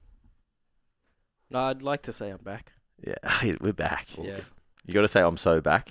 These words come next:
Speaker 2: and then put, like, a
Speaker 1: <laughs>
Speaker 2: post on Instagram.
Speaker 1: <laughs>
Speaker 2: Yeah. Just in the, in the, in the gi. Is it a gi?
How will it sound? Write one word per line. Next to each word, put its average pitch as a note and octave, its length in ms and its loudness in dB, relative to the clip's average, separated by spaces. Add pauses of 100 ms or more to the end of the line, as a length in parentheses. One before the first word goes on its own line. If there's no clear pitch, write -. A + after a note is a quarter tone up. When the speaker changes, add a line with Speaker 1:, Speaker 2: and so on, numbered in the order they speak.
Speaker 2:
and D#2+ 140 -2
then D2+ 160 0
put, D#2 160 2
like, D2 220 -2
a B1+ 180 -4 (180)
Speaker 1:
<laughs> - 180 -18
Speaker 2:
post D#2 280 0
on D2 60 -4
Instagram. - 380 -8
Speaker 1:
<laughs> F#3+ 920 6
Speaker 2:
Yeah. F3 680 6 (100)
Just G2+ 200 -2
in G#2+ 140 4
the, G2 240 6
in G#2 140 2
the, F#2 260 2 (120)
in G2 140 0
the G2 60 2
gi. G2 380 4
Is G2+ 100 2
it G#2 60 4
a G2 40 -2
gi? B2 360 4